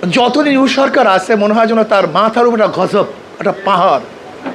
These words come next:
সে চাইতেছে যে কোনো মুহূর্তে ইউনূস সরকারকে সরাতে, কিন্তু সরাবে কিভাবে?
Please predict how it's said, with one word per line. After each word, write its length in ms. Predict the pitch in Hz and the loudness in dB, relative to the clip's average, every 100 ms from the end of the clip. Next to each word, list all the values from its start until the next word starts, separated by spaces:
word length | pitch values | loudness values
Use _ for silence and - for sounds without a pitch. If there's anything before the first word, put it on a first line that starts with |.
| - - - - - - - - - - - | -14 -18 -20 -20 -20 -18 -16 -16 -14 -14 -10
সে 140 | - 320 | -2 0
চাইতেছে 560 | 320 240 262 311 226 | 0 0 0 0 0
যে 180 | 185 240 | 0 -2
কোনো 280 | 269 311 330 | 0 0 2
মুহূর্তে 680 | 247 196 226 - - 165 165 | 2 2 0 -2 -2 0 2
ইউনূস 280 | 190 254 - | 2 0 2
সরকারকে 400 | 208 208 240 269 | 0 0 -2 -2
সরাতে, 380 | - 151 110 110 - - - - - - - - - - - - | -2 -2 -4 -10 -18 -20 -20 -20 -20 -20 -20 -20 -20 -18 -18 -4
কিন্তু 180 | 247 - | -2 0
সরাবে 320 | 214 233 233 | 2 2 0
কিভাবে? 400 | 254 220 208 | 0 0 2